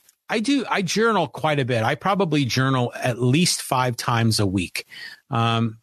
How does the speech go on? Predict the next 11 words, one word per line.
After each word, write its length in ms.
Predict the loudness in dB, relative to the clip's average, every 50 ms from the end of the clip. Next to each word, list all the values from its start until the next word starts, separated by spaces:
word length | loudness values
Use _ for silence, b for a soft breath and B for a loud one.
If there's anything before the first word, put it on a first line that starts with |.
| -2
on 120 | -2 0 0
my 120 | 0 -2
computer, 600 | 0 -2 -2 -2 0 0 0 2 2 0 0 0
I 120 | 0 -2
have, 260 | 0 0 0 0 0 0
like, 160 | 0 0 0
a, 100 | -2 -2 -2 _ -2
a 100 | 2 2
Microsoft 600 | 4 4 4 2 2 -2 -2 0 0 0 0 0
Word 220 | 0 0 2 2 2
document, 500 | 0 -2 -2 -2 -2 0 0 0 -2